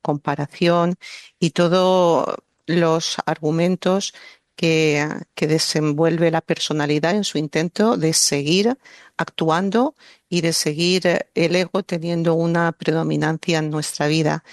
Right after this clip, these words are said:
Y aquí es un cambio tan, tan total el que se nos está diciendo,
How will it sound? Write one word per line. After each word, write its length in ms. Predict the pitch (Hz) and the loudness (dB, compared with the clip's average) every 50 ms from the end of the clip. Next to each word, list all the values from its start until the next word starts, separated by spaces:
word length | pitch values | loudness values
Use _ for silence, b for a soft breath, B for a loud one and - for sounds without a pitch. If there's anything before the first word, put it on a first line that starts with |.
| B B B B B B B - | B B B B B B B -4
Y 80 | 170 | -4
aquí 200 | 170 - - 220 | -4 -2 0 0
es 160 | 226 - - | 0 2 2
un 160 | 240 233 233 220 | 4 4 4 2
cambio 460 | - 202 185 180 170 147 156 156 - | 2 0 0 0 0 0 -2 -4 -4
tan, 420 | _ - 190 196 214 226 226 226 | _ -2 0 0 2 2 2 0
tan 320 | 214 _ 220 220 226 220 - | 0 _ -2 0 0 -2 -2
total 460 | - - 175 - - 151 160 190 226 | -2 -4 -4 -2 -2 -2 -2 0 -2
el 140 | 240 226 - | -2 -4 -6
que 160 | - - 170 | -6 -8 -6
se 160 | - - 160 | -4 -4 -2
nos 240 | 156 156 160 - - | -2 -2 -4 -4 -4
está 420 | 160 151 - - - 151 151 151 143 | -4 -4 -4 -2 0 0 0 0 0
diciendo, 640 | - 151 - - - 147 147 147 151 165 180 254 | 0 -2 -2 -2 -2 0 0 0 0 0 -2 -2